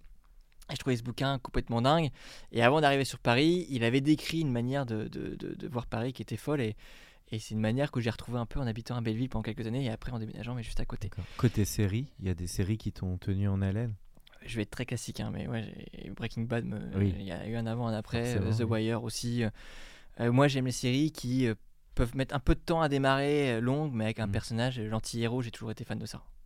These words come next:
Speaker 2: D'accord, donc
Speaker 1: Ouais.
Speaker 2: des trucs très décalés,
Speaker 1: Ouais.
Speaker 2: euh, qui te sortent de l'ordinaire, quoi.
Speaker 1: Exactement, ouais.
Speaker 2: Ok, et côté musique, est-ce que, qu'est-ce que tu as pensé là de, bah, forcément, la Stromae, qui a quand même fait quelque chose d'assez
Speaker 1: Je trouve ça,
Speaker 2: fort,
Speaker 1: je
Speaker 2: euh,
Speaker 1: trouve ça hyper malin.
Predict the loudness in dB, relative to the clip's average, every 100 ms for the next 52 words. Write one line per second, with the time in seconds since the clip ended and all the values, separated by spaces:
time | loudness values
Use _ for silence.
0 | -4 -2 0 0 0 -2 -4 -4 -2 0
1 | 2 2 4 6 6 6 6 2 -6 -10
2 | -4 -2 2 2 0 0 0 -2 -4 -4
3 | -2 -2 -4 -4 -6 -10 -20 -20 -10 -6
4 | 0 2 2 4 2 2 2 2 2 2
5 | 2 0 -2 0 0 0 -2 0 2 2
6 | 2 0 2 0 -2 -4 -2 0 2 2
7 | 2 0 0 0 4 6 4 2 -2 0
8 | 0 -2 0 2 2 0 0 0 2 0
9 | 2 0 2 4 6 6 4 2 0 -2
10 | -2 -2 -4 -6